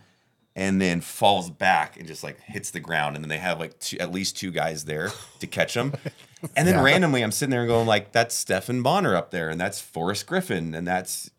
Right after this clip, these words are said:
Speaker 1: uh, Anthony Smith," like, all these professional high-class U F C fighters
Speaker 2: Right.
Speaker 1: are, like, part of, like, the judging thing.
Speaker 2: Seriously?
Speaker 1: And they got, like, the glasses recording. Yeah, it's a whole operation. It's cool.
Speaker 2: That's, that's, that is cool. Plus, the Super Bowl was down there in Vegas this weekend, too, right?
Speaker 3: Mm-hmm.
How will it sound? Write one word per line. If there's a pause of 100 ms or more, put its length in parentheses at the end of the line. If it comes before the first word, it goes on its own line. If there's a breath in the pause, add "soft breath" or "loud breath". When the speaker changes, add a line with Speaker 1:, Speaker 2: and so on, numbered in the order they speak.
(200)
Speaker 1:
uh,
Anthony
Smith,"
like,
all
these
professional
high-class
U
F
C
fighters
Speaker 2:
Right. (100)
Speaker 1:
are,
like,
part
of,
like,
the
judging
thing.
Speaker 2:
Seriously?
Speaker 1:
And
they
got,
like,
the
glasses
recording.
Yeah,
it's
a
whole
operation.
It's
cool.
Speaker 2:
That's,
that's, (300)
that
is
cool. (140)
Plus,
the
Super
Bowl
was
down
there
in
Vegas
this
weekend,
too,
right?
Speaker 3:
Mm-hmm.